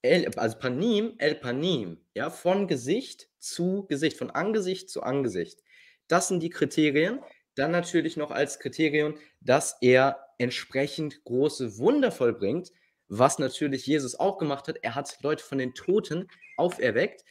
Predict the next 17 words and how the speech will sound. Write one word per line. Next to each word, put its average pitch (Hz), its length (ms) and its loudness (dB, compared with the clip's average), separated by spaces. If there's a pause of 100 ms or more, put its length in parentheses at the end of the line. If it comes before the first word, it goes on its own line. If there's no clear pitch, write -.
(140)
Er 131 140 2
ist 135 140 -4
selber 180 300 4
von 139 180 -2
den 139 120 0
Toten 139 380 -6
auferstanden. 120 840 -4 (280)
Ja? 151 240 -2 (140)
Und 165 140 -2
das 196 160 4
sind 190 180 -2
die 175 80 -2
tatsächlichen 147 520 -8
Kriterien, 165 680 2 (200)
die 160 240 -2
gegeben 147 480 0
werden, 165 480 4